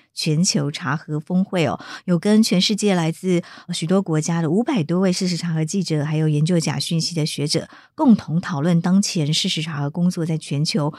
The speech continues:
面临的新的挑战。在这一次的论坛里面哦，生成式A I大爆发带来的问题，也是全球事实查核组织非常关心的议题，对不对？那玉腾，大家都讨论了一些什么呢？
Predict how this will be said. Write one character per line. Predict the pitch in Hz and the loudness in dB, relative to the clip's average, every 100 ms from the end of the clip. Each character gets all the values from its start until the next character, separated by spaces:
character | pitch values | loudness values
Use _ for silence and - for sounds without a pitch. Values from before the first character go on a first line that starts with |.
| - _ | -16 _
面 | 180 | -2
临 | 147 139 | -2 -2
的 | 147 | -4
新 | - 233 | 2 4
的 | 233 | 4
挑 | 165 - - | 2 -8 -8
战。 | 180 - - - - | -10 -10 -18 -20 -12
在 | - 311 | -2 0
这 | 247 254 | 2 2
一 | 233 214 | 4 2
次 | - - 226 | -2 -2 0
的 | 190 | 0
论 | 180 254 208 | 2 4 2
坛 | 165 151 | 2 0
里 | 147 | 0
面 | 139 165 151 | 0 0 0
哦， | 131 - _ | -2 -8 _
生 | - - 285 311 | -2 2 2 2
成 | 226 160 170 | -2 0 2
式 | - 202 170 | 2 0 0
A | 170 165 | 0 -2
I | 139 156 160 | 0 -2 -2
大 | 175 151 | -4 -6
爆 | 147 139 | -4 -6
发 | 143 143 143 - _ _ | -6 -6 -6 -8 _ _
带 | 208 | -2
来 | 180 147 | 0 2
的 | 165 | 2
问 | 202 165 | 2 2
题， | - 139 151 _ _ | -2 -6 -8 _ _
也 | 175 156 | -2 2
是 | 147 262 220 | 4 2 2
全 | - 165 | 0 0
球 | 180 190 165 | 2 2 0
事 | 196 | 0
实 | 170 156 | -2 -4
查 | 165 | -2
核 | 156 | -2
组 | 156 135 | -4 -8
织 | - 165 165 - - - _ | -4 -2 -2 -4 -20 -20 _
非 | 214 233 | 2 4
常 | 220 - 143 | 4 0 -2
关 | 156 156 | 0 0
心 | 160 165 | 0 0
的 | 143 | 0
议 | 170 139 | 0 -4
题， | - - | -6 -12
对 | |
不 | - | -10
对？ | 98 - - _ | -10 -12 -18 _
那 | 220 196 | -2 0
玉 | 220 | 0
腾， | 202 147 151 | 0 -2 -4
大 | - | -6
家 | 233 240 | 0 0
都 | 240 | 0
讨 | 196 143 | -2 0
论 | 156 | 2
了 | 139 | 2
一 | |
些 | 151 139 | 0 -4
什 | 143 - | -4 -8
么 | - | -12
呢？ | - - | -10 -8